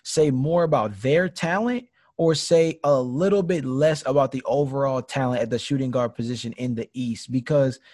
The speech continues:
I feel like if you have Devontae Graham on your list, I agree with that. But I feel like if you have Terry Rozier on there as well, I feel like there's somebody else in the Eastern Conference that you're either leaving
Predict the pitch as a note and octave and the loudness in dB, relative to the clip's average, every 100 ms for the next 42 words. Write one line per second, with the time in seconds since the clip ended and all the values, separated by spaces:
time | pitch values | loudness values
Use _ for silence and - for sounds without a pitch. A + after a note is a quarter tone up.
0 | - _ _ C#3 - C4 A#3 F#3+ D3+ F#3+ | -20 _ _ -2 2 4 4 2 0 2
1 | A3+ F3 C#3+ C3+ E3+ F#3+ E3+ B2+ C3+ E3 | 2 2 0 0 -2 -2 -4 -2 0 0
2 | G3 G#3 G#3+ A3 B3 B3 - _ - E3+ | 0 -2 -2 -2 -2 -4 -8 _ -2 2
3 | D3 A#2+ A#2 D3+ C3 A2+ F#2+ B1 G#1+ - | 2 0 0 0 2 -2 -4 -6 -6 -10
4 | _ _ _ _ F3 E3+ D3+ A3+ A3+ G#3 | _ _ _ _ 2 2 2 0 2 0
5 | F3+ G#3+ F#3 F3+ - G#3 G#3+ F#3+ E3+ A#2 | 0 2 2 0 -4 0 0 2 0 0
6 | D#3 G3 F3 E3 D#3+ - B2 A#2 A2 C3 | 0 0 0 0 0 0 -2 -2 -2 0
7 | F#3+ F3 - C#3+ G#3+ G#3 G3 F#3+ - G3 | 4 4 2 -2 0 -2 -2 -4 -4 -4
8 | G#3 G3+ F3+ F3+ F#3+ E3 D#3 - E3+ - | -2 -2 -2 -2 -2 -4 -8 -8 -10 -10
9 | D3+ D#3+ D#3 D3 C3 B2+ - - D#3 C#3+ | -8 -6 -6 -6 -6 -6 -6 -10 -4 -2
10 | B2 A2+ C#3 F3 D3 | -2 -2 0 0 -2